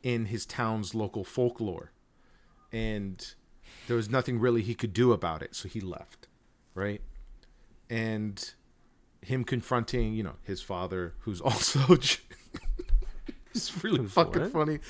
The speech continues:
Speaker 1: who's also Johnny Bravo. It's just great. It's
Speaker 2: God.
Speaker 1: the show.
Speaker 2: Now
Speaker 1: The
Speaker 2: there's
Speaker 1: show
Speaker 2: a
Speaker 1: is
Speaker 2: second Johnny Bravo.
Speaker 1: It's great. Once, once, like, Ash meets his dad or, or reunites with his dad, like, that's just another, another level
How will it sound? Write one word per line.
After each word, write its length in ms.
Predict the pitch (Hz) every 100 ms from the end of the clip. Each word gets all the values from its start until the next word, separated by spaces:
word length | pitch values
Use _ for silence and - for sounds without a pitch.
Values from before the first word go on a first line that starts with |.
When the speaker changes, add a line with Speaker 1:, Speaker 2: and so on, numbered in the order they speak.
| - -
Speaker 1:
who's 200 | 233 185
also 300 | 151 127 131
Johnny 320 | 120 120 113
Bravo. 380 | 110 104 98 98 - -
It's 140 | 180
just 180 | 185 -
great. 300 | 110 92 - - - -
It's 480 | - 143 - - -
Speaker 2:
God. 120 | 147 123 - - - - - - 135
Speaker 1:
the 120 | 180
show. 200 | 185 208
Speaker 2:
Now 60 | 151
Speaker 1:
The 60 |
Speaker 2:
there's 140 | 156 151
Speaker 1:
show 200 | 175 185
Speaker 2:
a 20 |
Speaker 1:
is 180 | 185 180
Speaker 2:
second 500 | 170 143 147 143 -
Johnny 340 | 123 120 123 123
Bravo. 540 | 123 117 120 127 143 147
Speaker 1:
It's 220 | 175 -
great. 400 | - 110 113 -
Once, 220 | 123 131
once, 400 | 123 139 156 -
like, 340 | 135 120 113 - -
Ash 380 | 107 117 117 - -
meets 320 | 123 117 -
his 240 | - 151 -
dad 420 | 113 110 107 110 -
or, 140 | 113
or 240 | 120 117 107 104 -
reunites 480 | 123 135 120 113 127
with 100 | 110
his 140 | 95
dad, 240 | 110 107 95
like, 160 | 104
that's 220 | 139 139
just 160 | - -
another, 440 | 104 98 95 92 - - - - -
another 320 | 117 120 110
level 580 | 104 104 92 98 92